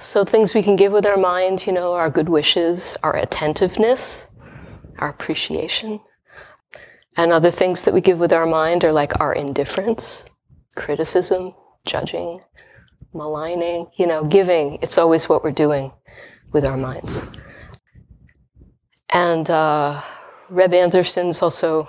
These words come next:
a Zen teacher who, uh, also wrote on the Paramitas, and he and Lama Zopa also distinguished three types of giving. There's the giving of material things, like that scarf. There's giving of fearlessness,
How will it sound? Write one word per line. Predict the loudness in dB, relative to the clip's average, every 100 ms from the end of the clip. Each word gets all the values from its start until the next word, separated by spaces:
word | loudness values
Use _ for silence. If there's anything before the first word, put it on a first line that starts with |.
| -8
a | -8 -2
Zen | 0 0
teacher | 0 -2 0 -2 -4
who, | -4 -4 -4 -8 _ _ -12
uh, | -8 -6
also | -4 0 0
wrote | 0 0
on | -2 -2
the | -4 -6 -4
Paramitas, | -2 -2 -4 -2 0 2 2 0 -2
and | -4 -4 -6
he | -2 0
and | 0
Lama | -2 -2
Zopa | 0 0 0 -2 0
also | 0 0 0 -2 -6 -20 -20 -6
distinguished | -2 0 0 0 -4 -6 -8
three | 0 0 0
types | -2 -2 -2 -2 -4
of | -4 -6
giving. | -4 -4 -4 -8 _ -20 -20 -20 -20 -20 _ _ _ _ _ _ _ _ _ -8
There's | -2 0
the | 2
giving | 0 2 0
of | -2
material | -4 -4 0 2 2 0
things, | -2 -2 0 -2 -2 -6 -10 _ _
like | -10 -10
that | -12 -4
scarf. | -4 -2 -6 -6 -12 -12
There's | -8 -6 -6 -8 -14 -18 -4
giving | 0 2 2
of | 2 0
fearlessness, | -6 0 2 2 2 0 -2 -2 -2 -2